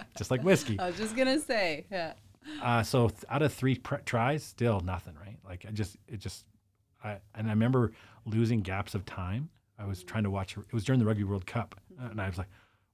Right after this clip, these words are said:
Speaker 1: I would rewind the game 'cause I'm, "What happened? When
Speaker 2: Where
Speaker 1: did
Speaker 2: did I
Speaker 1: England
Speaker 2: go?
Speaker 1: get the ball?"
Speaker 2: <laughs> And so each time it was always smoking it? It was a
Speaker 1: The
Speaker 2: joint?
Speaker 1: last couple times was through this little machine.
Speaker 2: Yeah.
Speaker 1: And, but, yeah,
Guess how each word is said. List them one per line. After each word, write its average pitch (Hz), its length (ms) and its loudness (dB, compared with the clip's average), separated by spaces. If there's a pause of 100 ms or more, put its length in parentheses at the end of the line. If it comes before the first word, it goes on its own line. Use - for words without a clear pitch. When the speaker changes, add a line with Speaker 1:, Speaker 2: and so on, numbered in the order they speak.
(140)
Speaker 1:
I 113 120 2
would 104 180 2
rewind 117 440 4
the 107 60 4
game 120 280 2
'cause - 100 -4
I'm, 107 220 2 (260)
"What 131 220 4
happened? 117 400 6
When 127 140 4
Speaker 2:
Where 147 60 6
Speaker 1:
did - 40 6
Speaker 2:
did 127 60 8
I - 40 8
Speaker 1:
England 143 220 8
Speaker 2:
go? 143 60 10
Speaker 1:
get - 60 -2
the 131 60 4
ball?" 131 420 10 (920)
Speaker 2:
<laughs> - 120 -4 (1120)
And 214 260 0
so 220 120 -2
each 220 180 0
time 190 200 0
it 151 80 -2
was 160 160 -6
always 147 240 -6
smoking 156 380 -12
it? 214 200 -16
It - 80 -18
was 160 260 -16 (440)
a - 40 -16
Speaker 1:
The 110 60 -4
Speaker 2:
joint? 110 100 -2
Speaker 1:
last 117 220 4
couple 147 220 0
times 120 360 0
was 123 200 -2
through 110 260 0
this 104 320 -6
little 104 160 -2
machine. 107 520 -4 (520)
Speaker 2:
Yeah. 165 200 -16 (560)
Speaker 1:
And, 104 640 0 (420)
but, 98 240 -2 (240)
yeah, 85 200 -12